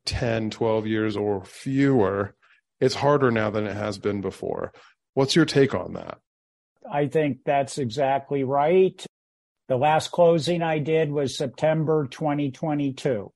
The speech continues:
Speaker 2: So I haven't bought anything since September twenty twenty-two based on the factors you talk about,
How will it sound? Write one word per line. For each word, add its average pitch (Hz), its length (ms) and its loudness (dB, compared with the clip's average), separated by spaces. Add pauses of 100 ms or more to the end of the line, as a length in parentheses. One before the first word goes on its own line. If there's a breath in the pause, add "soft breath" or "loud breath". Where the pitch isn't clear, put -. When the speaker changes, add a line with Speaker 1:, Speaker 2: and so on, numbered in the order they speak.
(560)
Speaker 2:
So 120 160 -4
I 143 180 4
haven't 180 320 4
bought 175 320 6
anything 160 600 2
since 135 340 -4
September 139 560 -2
twenty 135 400 -4
twenty-two 135 1200 0 (380)
based 139 380 0
on 135 240 -2
the 131 100 -2
factors 131 640 -4
you 131 160 -2
talk 143 440 -2
about, 135 640 -2